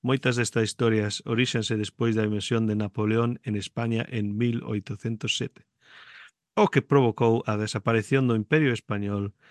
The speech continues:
e o reinado do Fernando séptimo, e entón a historia foi reescrita polos británicos, franceses e despois estadounidenses. Paga a pena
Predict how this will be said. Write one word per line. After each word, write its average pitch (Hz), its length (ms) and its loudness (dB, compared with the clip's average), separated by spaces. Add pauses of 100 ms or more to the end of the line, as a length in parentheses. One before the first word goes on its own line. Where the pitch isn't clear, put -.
(280)
e 113 160 4
o 107 160 4
reinado 110 560 2
do 107 80 -2
Fernando 104 1600 0
séptimo, 139 1040 -2 (420)
e 123 180 6
entón 120 340 2
a 113 140 2
historia 120 400 0
foi 113 260 0
reescrita 110 560 -2
polos 107 240 0
británicos, 101 560 -4
franceses 147 640 -4
e 117 80 -2
despois 120 500 -4
estadounidenses. 104 840 -6 (720)
Paga 131 240 6
a 117 80 -4
pena 143 480 2